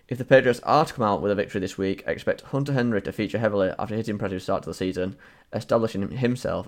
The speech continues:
as one of the best tight ends in the league through the first two weeks.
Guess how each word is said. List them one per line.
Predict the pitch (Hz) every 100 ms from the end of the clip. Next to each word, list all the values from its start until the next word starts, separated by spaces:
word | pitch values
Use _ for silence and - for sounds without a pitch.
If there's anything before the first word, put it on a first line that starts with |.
| -
as | 104
one | 98
of |
the | 98
best | 107 -
tight | 110 107 95
ends | 87 87 -
in | 95
the | 95
league | 92 87 - -
through | 82
the | 82
first | - 90 - -
two | - 69
weeks. | 92 92 - -